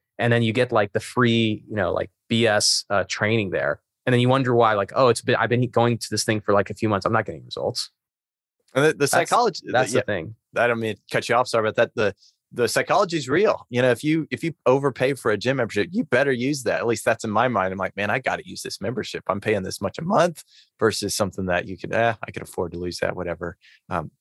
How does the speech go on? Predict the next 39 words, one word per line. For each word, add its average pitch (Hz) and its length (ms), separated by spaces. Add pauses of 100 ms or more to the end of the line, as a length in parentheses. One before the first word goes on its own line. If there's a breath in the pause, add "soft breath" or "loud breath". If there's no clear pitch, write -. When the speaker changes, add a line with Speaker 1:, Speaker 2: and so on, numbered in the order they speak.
(100)
Speaker 2:
yeah, 123 140
the 104 60
psychology 101 480
is 85 100
real. 92 360 (600)
So, 135 340 (280)
okay, 131 340
I'm 147 100
gonna, 180 260 (120)
I'm 123 100
gonna 131 180
ask 131 260
you 147 80
a 131 40
question. 120 260
So 123 300 (360)
we 117 120
laid 151 200
the 170 80
foundation 170 440
as 156 140
our 156 60
company. 151 500 (340)
We 113 140
kinda 135 300
talked 131 240
about 127 260
how 127 140
to 127 80
use 123 280
that 120 360
information, 113 800 (320)
and 110 120
then 117 100
we 113 60
talked 120 220
about 113 220
the 101 80
pitfalls. 104 800